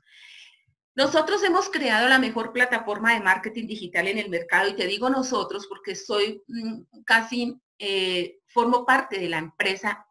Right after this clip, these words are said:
como tal, porque soy embajadora en esta compañía a nivel Latinoamérica y también en la parte de lo que es Europa.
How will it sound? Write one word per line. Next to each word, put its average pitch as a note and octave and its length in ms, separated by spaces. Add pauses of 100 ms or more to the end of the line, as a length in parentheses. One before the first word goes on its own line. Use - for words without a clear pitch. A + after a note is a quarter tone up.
(160)
como F3+ 300
tal, F3 320
porque G3 220
soy F#3 240
embajadora F#3+ 760
en E3+ 140
esta E3 260
compañía E3+ 600 (400)
a G3+ 140
nivel F#3 520
Latinoamérica G#3+ 920
y G#3 120
también F3 540
en F3+ 100
la - 160
parte E3 340
de F#3 60
lo F3+ 120
que E3 140
es D#3 100
Europa. F3 500